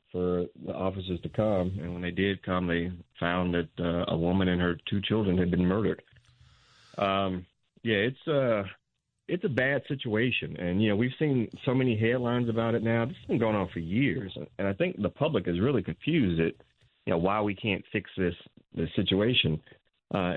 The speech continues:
and again, this is all in the same context of us having this big pot of, of money, both from the federal government and from this ram settlement. Uh,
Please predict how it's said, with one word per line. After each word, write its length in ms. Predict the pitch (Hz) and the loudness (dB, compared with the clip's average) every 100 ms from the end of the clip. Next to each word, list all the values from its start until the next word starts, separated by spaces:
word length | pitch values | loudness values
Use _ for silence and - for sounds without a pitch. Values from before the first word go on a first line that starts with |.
| - | 0
and 140 | 113 | 0
again, 240 | 117 185 139 | 2 2 2
this 140 | 185 | 0
is 220 | 160 107 92 - | -2 -4 -4 -2
all 540 | 107 151 151 147 147 | 0 0 0 -2 -2
in 180 | 113 107 | 0 0
the 100 | 95 - | 0 0
same 320 | 120 131 123 | 2 2 0
context 640 | 120 131 151 98 85 85 90 | 0 0 0 2 0 0 0
of 220 | 87 87 | 2 2
us 180 | 92 87 | 0 0
having 600 | 104 104 101 101 92 92 _ _ _ | 0 2 2 0 -2 -8 _ _ _
this 160 | - 90 76 | -4 -2 0
big 240 | 85 73 | 0 0
pot 360 | - 135 131 - | -2 -2 0 -2
of, 360 | - 95 95 87 104 - - | 0 2 2 -2 -8 -8 -2
of 140 | 95 | 2
money, 480 | 95 98 151 95 85 | 4 2 2 2 0
both 260 | 90 101 104 | 0 0 0
from 120 | 95 | -4
the 40 | 95 | 0
federal 200 | 113 107 | 0 2
government 460 | 104 107 101 92 | 0 2 0 2
and 180 | 90 104 | 0 0
from 140 | 113 92 | 0 -2
this 120 | 85 | 2
ram 340 | 90 127 139 - | 2 2 0 0
settlement. 400 | 85 80 82 87 - - - - _ - | 0 2 0 -2 -6 -20 -20 -20 _ -6
Uh, 320 | 101 101 98 | -2 0 0